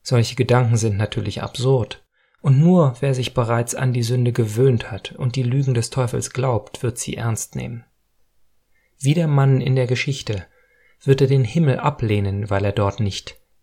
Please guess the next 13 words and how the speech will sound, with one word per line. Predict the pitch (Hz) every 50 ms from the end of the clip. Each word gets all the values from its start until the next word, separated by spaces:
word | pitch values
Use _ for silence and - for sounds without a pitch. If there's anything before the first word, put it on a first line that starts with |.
| _ _ _
gebraucht | 113 107 95 - 98 - - - 113 113 110 - - - -
wird. | - - - - - - _ _ _ _ _ _ _ _ _ _ _ _ _ _ _ _ _ _ _ _ _ _ _ _ _ _
Aber | 143 113 110 98 92
wirklich | 101 110 - - 120 110 - - - _ _ _ _ _
weil | - 147 135 135
der | 143 117
Himmel | - 143 139 120 117 117
auch | - 110 107 - - -
ohne | - 127 120 120 113 110
ihn | 117 - 110 110 104
glücklich | - 113 120 131 127 - 117 107 - -
sein | - 104 95 95 92
kann. | 90 - - 113 104 92 92